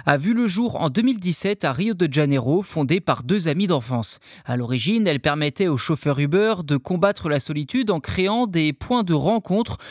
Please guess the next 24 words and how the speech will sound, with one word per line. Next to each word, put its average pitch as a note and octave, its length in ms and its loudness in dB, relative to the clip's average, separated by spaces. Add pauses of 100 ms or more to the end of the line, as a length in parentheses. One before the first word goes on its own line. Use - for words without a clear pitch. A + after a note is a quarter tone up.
(160)
où A3+ 100 4
ils G3+ 140 2
pouvaient E3 260 2
se D#3 140 -6
retrouver C#3+ 480 0
pendant C#3+ 280 0
leur C#3 200 -2
temps D#3 120 0
mort. A#2+ 360 0 (240)
Cependant, C3 500 0
en E3 60 0
deux C3+ 100 0
mille C#3+ 180 0
vingt, G#3 200 2 (240)
la C#3+ 100 2
pandémie E3 400 0
de D#3 80 2
covid D3+ 260 -2
dix-neuf E3+ 600 0
a E3 120 0
sévèrement F#3 760 -2
impacté E3+ 440 -2
cette D#3 200 -6
entreprise, D#3 600 -2